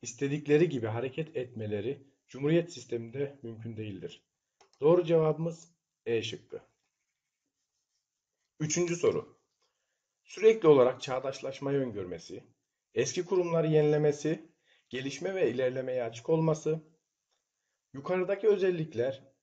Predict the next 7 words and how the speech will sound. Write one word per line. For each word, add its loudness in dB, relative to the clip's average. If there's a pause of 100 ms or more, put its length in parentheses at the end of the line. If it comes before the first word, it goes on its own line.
(300)
Atatürk -10
ilkelerinden -4
hangisiyle 0
ilgilidir? -10 (640)
A. 2 (220)
İnkılapçılık. -8 (500)
B. 0